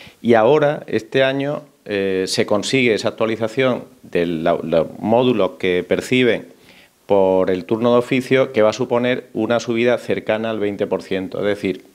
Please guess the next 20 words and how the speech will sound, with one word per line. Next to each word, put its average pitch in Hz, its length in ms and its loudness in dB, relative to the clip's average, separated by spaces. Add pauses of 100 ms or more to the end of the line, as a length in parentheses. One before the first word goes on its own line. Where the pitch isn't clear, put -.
(160)
entre 95 380 0
los 95 200 2
dos 113 140 2
conceptos 113 500 -2
que 92 140 -10
componen 98 800 -2
el 90 500 -6
turno 110 220 2
de 101 80 4
guardia, 113 320 4
que 98 60 -2
hacen 104 280 -4
viable, 107 440 0 (460)
eh, 90 200 0
el 87 80 0
acceso 104 340 0
a - 20 -2
la 104 100 0
justicia 107 420 -4
gratuita, 110 580 0